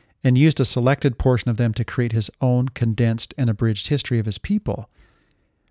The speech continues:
Uh, we read of that in Mormon chapter two, verse eighteen. Later, Mormon returned to the hill Shim, which is this episode that we've just read, and removed all of the plates, the plates of brass, the small plates of Nephi, the plates of ether,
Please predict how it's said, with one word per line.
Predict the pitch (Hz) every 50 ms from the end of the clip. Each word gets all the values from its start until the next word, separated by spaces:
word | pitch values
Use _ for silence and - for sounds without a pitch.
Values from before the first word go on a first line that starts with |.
| _ -
Uh, | 120 113
we | 117 113
read | 113 120 117
of | 113 110
that | 123 120 113
in | 110
Mormon | 113 110 110 110 104
chapter | - - 113 - 113
two, | - - 131 127
verse | 120 120 110 - 117
eighteen. | 110 - - - 147 131 113 104 - _ _ _ _ _ _ _ _ _ -
Later, | - 139 156 185 196 208 190 -
Mormon | - 143 143 147 143 131 120
returned | 117 117 - - - 160 185 180
to | - 143
the | 120 104
hill | 113 123 113
Shim, | 107 - - 156 160 131 110 104 110 117
which | 123 110 - -
is | 110 101
this | - 110 - -
episode | 120 110 - 117 - - 123 113 117
that |
we've | 117 117 110
just | 104 117 113 - -
read, | 110 104 101 101 104 120 - _ _ _ _ _ _ _ _ _ -
and | 131 127 123 117 131
removed | 131 131 143 151 143 135 - _
all | - 131 135 165 170
of | 143
the | 123 110
plates, | - - 110 101 98 - - -
the | - -
plates | - - 131 120 - -
of | 110 104
brass, | - 120 113 110 107 120 151 - -
the | - 120
small | - - 120 113 113
plates | - - 120 113 -
of | 113 104
Nephi, | 113 120 117 - - 117 110 117 123
the | 127
plates | - 123 117 - -
of | 113 117
ether, | 117 110 - 120 120 131